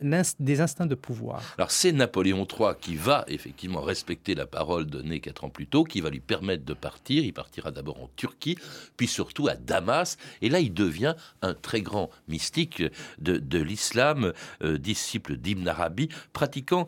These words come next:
Speaker 2: euh, un, un islam extrêmement tolérant vis-à-vis des autres religions, Ahmed Bouyardel.
Speaker 1: Pour l'émir, il n'y a pas,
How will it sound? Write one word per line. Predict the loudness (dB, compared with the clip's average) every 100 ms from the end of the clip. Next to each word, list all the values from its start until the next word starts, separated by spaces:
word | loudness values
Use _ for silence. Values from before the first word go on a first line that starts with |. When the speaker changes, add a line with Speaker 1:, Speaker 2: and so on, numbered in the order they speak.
| -4 -4
Speaker 2:
euh, | 2 2
un, | 4 2 2
un | 2 2
islam | 0 0 2 2 0
extrêmement | -4 -2 0 0 -2
tolérant | 2 4 6 4 0 -2 -8 -8
vis-à-vis | -2 2 2 2
des | 2 2 6
autres | 4 4 0 0 0 -6
religions, | 0 2 2 2 2
Ahmed | 2 0
Bouyardel. | -2 -2 -2 -2 -4 -6 -10 -14 _
Speaker 1:
Pour | 2
l'émir, | 4 6 6
il | 6
n'y | 4
a | 2
pas, | 0 0 0